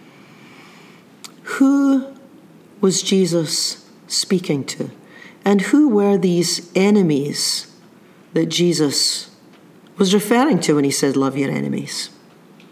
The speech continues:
And then, of course, another question is this whole idea of taking off your coat and giving this person your undergarment. I mean, that doesn't even make sense to us. When was the last time s-, that happened to you,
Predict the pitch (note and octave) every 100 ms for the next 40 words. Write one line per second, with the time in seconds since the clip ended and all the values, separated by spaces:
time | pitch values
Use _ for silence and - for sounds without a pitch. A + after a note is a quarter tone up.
0 | _ - - - - - - - - -
1 | - - - - - - - - - -
2 | A#3 C4 B3+ A#3 - C4 B3 B3 B3+ F#3+
3 | - G#3 F#3 F#3+ F3+ F#3+ F#3 - C4 A3
4 | G3 G3 F#3+ E3 - A3 G#3+ G3 F#3 -
5 | D#3 - - G3 - - - - - -
6 | - F3+ F3 G3+ F#3+ G3 F#3 F3 E3 -
7 | - F3+ F3 - F#3 E3+ E3 - - F3
8 | G3+ F#3+ G3+ G#3 A#3 B3+ - G#3+ A3+ F#3
9 | - - - - A#3+ F4+ D#4 G#3 G#3+ F3
10 | F3 D#3 D3 - F3+ G#3 - D#3 A#2+ -
11 | F3 G3+ C4 G#3 E3 D#3+ - E3+ - E3
12 | D#3+ - - G3 A3 F#3+ D4+ - F#3 -
13 | C3+ A#2